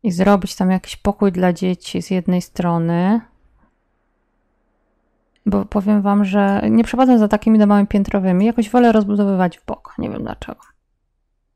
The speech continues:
Czy ty już zjadłeś? Chodź, skorzystaj.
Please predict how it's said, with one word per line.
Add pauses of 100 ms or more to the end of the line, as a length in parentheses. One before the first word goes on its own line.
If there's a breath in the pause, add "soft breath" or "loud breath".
(840)
Czy
ty
już
zjadłeś? (1900 soft breath)
Chodź,
skorzystaj.